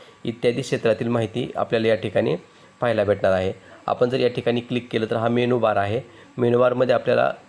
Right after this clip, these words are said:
मुखपृष्ठ, जाहिराती, संगणक कोर्सेस, प्रवेशपत्र, निकाल आणि संपर्क आणि त्या संदर्भात YouTube व Facebook, WhatsApp इत्यादी चॅनलच्या माध्यमातून देखील आपल्याला माहिती पुरवली जाते. तसेच आपण,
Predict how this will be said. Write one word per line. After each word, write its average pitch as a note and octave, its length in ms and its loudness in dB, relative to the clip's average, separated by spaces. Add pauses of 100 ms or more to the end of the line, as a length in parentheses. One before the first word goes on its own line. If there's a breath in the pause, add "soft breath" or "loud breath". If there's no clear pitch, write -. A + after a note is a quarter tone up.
(140)
मुखपृष्ठ, B2 580 -4
जाहिराती, A#2+ 600 0
संगणक A#2 400 0
कोर्सेस, A#2+ 360 -4
प्रवेशपत्र, A2+ 600 -2
निकाल A#2 440 -2 (460 loud breath)
आणि A2 160 0
संपर्क A#2 460 0
आणि A2 440 0 (460 loud breath)
त्या C3 120 2
संदर्भात A#2 380 2 (100)
YouTube B2 380 0
व C#3 200 2 (360)
Facebook, A#2+ 380 -2 (140)
WhatsApp A2+ 340 -2 (100)
इत्यादी A#2+ 600 -4 (120)
चॅनलच्या A#2 420 2
माध्यमातून G#2+ 560 0
देखील A2+ 240 -4
आपल्याला A#2+ 300 0 (420 loud breath)
माहिती B2 440 -2 (360 loud breath)
पुरवली B2 340 2
जाते. G#2 520 0 (180)
तसेच B2+ 240 -4
आपण, B2+ 300 0